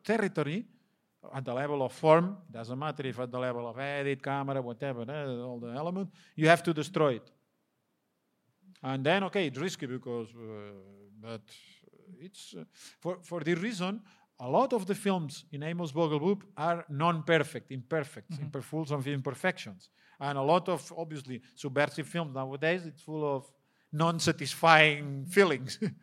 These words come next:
Speaker 1: <laughs> at the level of experience
Speaker 2: Mm-hmm.
Speaker 1: as a, and a spectator. It's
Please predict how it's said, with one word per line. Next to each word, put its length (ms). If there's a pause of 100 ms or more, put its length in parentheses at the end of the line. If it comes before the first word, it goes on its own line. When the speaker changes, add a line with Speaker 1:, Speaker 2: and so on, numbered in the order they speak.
(160)
Speaker 1:
<laughs> 380
at 140
the 100
level 280
of 120
experience 680
Speaker 2:
Mm-hmm. 300
Speaker 1:
as 180
a, 260
and 100
a 40
spectator. 540 (720)
It's 200